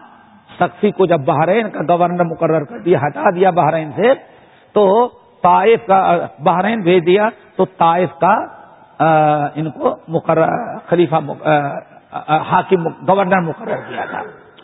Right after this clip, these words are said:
یہ کہتے ہیں، میں نبی علیہ الصلوۃ والسلام کے پاس آیا، آیا تو میں نے نبی علیہ الصلوۃ والسلام سے کہا، یا رسول اللہ، قل لی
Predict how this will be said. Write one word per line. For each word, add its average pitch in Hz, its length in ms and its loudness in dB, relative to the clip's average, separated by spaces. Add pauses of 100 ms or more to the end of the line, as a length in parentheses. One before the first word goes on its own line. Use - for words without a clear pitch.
(800)
یہ 208 100 4
کہتے 190 340 0
ہیں، 180 280 0 (680)
میں 196 180 0
نبی 180 240 0
علیہ 170 120 2
الصلوۃ 175 240 -2
والسلام 165 400 0
کے 254 180 -20
پاس 156 200 0 (100)
آیا، 151 240 2 (1600)
آیا 214 240 -2 (920)
تو 156 80 -6
میں 175 120 0
نے 170 180 0
نبی 170 140 2
علیہ 160 120 4
الصلوۃ 151 260 -2
والسلام 147 320 -4
سے 143 80 -12
کہا، 156 240 0
یا 311 320 2
رسول 262 260 -2
اللہ، 220 360 2 (1300)
قل 392 420 4
لی 320 300 2